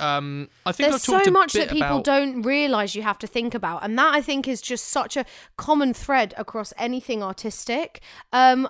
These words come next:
Speaker 2: wh-, I can't remember what we were talking yesterday about. Um, have you seen Dunkirk?
Speaker 1: I've not. I've been waiting to.
Speaker 2: Cole, honestly, it is a phenomenal film. But, um, the reason I bring it up is,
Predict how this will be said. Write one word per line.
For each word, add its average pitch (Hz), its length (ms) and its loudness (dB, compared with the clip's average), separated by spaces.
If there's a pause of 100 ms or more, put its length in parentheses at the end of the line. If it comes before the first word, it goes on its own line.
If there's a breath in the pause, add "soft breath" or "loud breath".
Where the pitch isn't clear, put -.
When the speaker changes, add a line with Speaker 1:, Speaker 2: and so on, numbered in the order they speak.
Speaker 2:
wh-, 269 160 -4
I 277 60 -8
can't 320 240 -2
remember 294 220 0
what 247 140 -2 (220 loud breath)
we 320 160 6
were 370 80 2
talking 320 420 2
yesterday 254 540 2
about. 208 420 4
Um, 220 200 2
have 277 240 -2
you 285 140 0
seen 262 800 0 (240)
Dunkirk? 226 680 -4 (920 loud breath)
Speaker 1:
I've 185 200 0
not. 214 420 4
I've 180 120 -2
been 196 140 -2
waiting 202 380 -4
to. 117 280 -6 (140)
Speaker 2:
Cole, 254 360 0 (240)
honestly, 247 400 0 (100)
it 226 120 -2
is 226 100 0
a 226 60 -4
phenomenal 226 520 -4
film. 180 420 -2 (120)
But, 247 220 4
um, 240 400 4
the 254 80 -2
reason 285 300 2
I 262 60 2
bring 269 200 0
it 240 120 -2
up 226 320 0
is, 214 320 -4